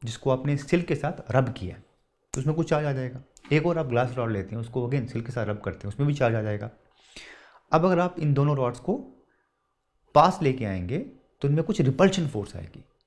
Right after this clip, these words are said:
ठीक है। अब क्या करो, अगर आपके पास कुछ रबर का टुकड़ा है उसको अगर आप फर के साथ रगड़ो और एक और रबर का टुकड़ा लो उसको भी फर के साथ रगड़ो, उन दोनों को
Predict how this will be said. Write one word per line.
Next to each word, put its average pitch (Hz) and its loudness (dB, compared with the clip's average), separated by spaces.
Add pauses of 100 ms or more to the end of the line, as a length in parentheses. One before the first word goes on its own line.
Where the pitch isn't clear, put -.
(1500)
ठीक 202 2
है। 127 -2 (1040)
अब 123 4
क्या 190 2
करो, - -4 (540)
अगर 160 2
आपके 196 2
पास 214 0
कुछ 208 -2
रबर 135 4
का 156 -2
टुकड़ा 107 -6
है 80 -10 (600)
उसको - -2
अगर 135 0
आप 139 -4 (120)
फर 143 6
के 185 -2
साथ 143 0
रगड़ो 101 -2 (920)
और 120 0
एक 127 4
और - 2
रबर 107 0
का - -6
टुकड़ा - -6
लो 92 -2 (180)
उसको 127 -2
भी 160 2
फर 123 -4
के 120 -4
साथ 117 0
रगड़ो, 95 -6 (580)
उन 170 2
दोनों 185 6
को 196 0